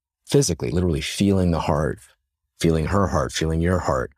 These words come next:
it, it just takes sex to a whole different level. And in terms of being able to go longer, being able to go deeper,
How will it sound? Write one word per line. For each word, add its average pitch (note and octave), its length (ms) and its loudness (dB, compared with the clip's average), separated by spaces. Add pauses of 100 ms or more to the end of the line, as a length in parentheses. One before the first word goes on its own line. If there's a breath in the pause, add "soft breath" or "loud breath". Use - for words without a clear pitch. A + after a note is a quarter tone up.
(140)
it, E2+ 200 -2
it F#2+ 160 -2
just - 300 -4
takes G#2 320 0
sex F2+ 320 -2
to F2 140 0
a D#2+ 40 -4
whole G2+ 640 0
different D#2+ 440 -4
level. D#2+ 580 0
And E2+ 480 2
in F2 140 2
terms D#2 360 -2
of - 340 -6
being D2 200 0
able C#2+ 160 -4
to F2 100 -4
go C2 140 -4
longer, G#2 720 2 (260 loud breath)
being C#2+ 160 0
able C2+ 160 -4
to D2 80 -6
go C#2 180 -4
deeper, G2+ 720 0